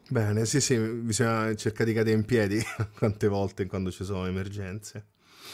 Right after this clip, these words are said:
Bene, senti Luca, ti va di fare una pillolina di didattica delle cose che sono importanti per te?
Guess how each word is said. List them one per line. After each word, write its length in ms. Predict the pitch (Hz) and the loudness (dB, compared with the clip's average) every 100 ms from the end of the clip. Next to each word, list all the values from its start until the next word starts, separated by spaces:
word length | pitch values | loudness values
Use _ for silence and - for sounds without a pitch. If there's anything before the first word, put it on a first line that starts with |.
| - - - - - - | -18 -18 -20 -20 -10 2
Bene, 440 | 180 117 127 131 | 4 4 2 0
senti 380 | - 277 220 202 | 0 2 4 2
Luca, 400 | 240 143 113 113 | 4 4 4 2
ti 100 | - | -4
va 100 | 294 285 | 0 2
di 100 | 120 | 2
fare 480 | 113 110 107 107 | 4 4 4 4
una 580 | 107 110 107 104 101 101 104 | 2 2 0 0 -2 -4 0
pillolina 720 | 131 120 123 131 127 123 117 | 2 4 4 4 2 2 0
di 120 | 113 | 0
didattica 640 | 110 110 120 - 117 107 107 | 2 2 2 2 0 2 2
delle 280 | 110 110 | 2 2
cose 300 | 113 135 127 | 2 2 2
che 80 | 107 | 0
sono 320 | 104 - 120 | 0 0 0
importanti 640 | 113 107 107 - 120 110 104 | 0 0 -2 0 -2 -2 0
per 200 | 104 - | 0 0
te? 440 | 143 107 90 107 | 2 2 2 -4